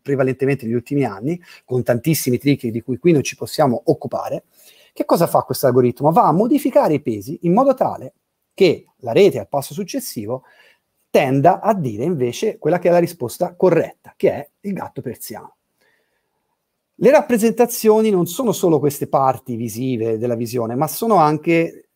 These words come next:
ottenute a partire dal linguaggio. Cosa vuol dire?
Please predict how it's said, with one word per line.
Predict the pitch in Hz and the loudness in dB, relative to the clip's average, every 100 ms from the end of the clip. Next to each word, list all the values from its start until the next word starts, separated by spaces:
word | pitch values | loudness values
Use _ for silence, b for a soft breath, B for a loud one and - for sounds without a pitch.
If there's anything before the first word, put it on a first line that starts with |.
| _ | _
ottenute | 165 - 185 156 | -10 0 2 4
a | 170 | 2
partire | 175 165 160 | 2 0 0
dal | 139 127 | 0 0
linguaggio. | 123 113 101 107 - | -2 -2 -4 -8 -2
Cosa | 277 214 | 0 2
vuol | 156 135 | 2 2
dire? | 120 113 | 0 -4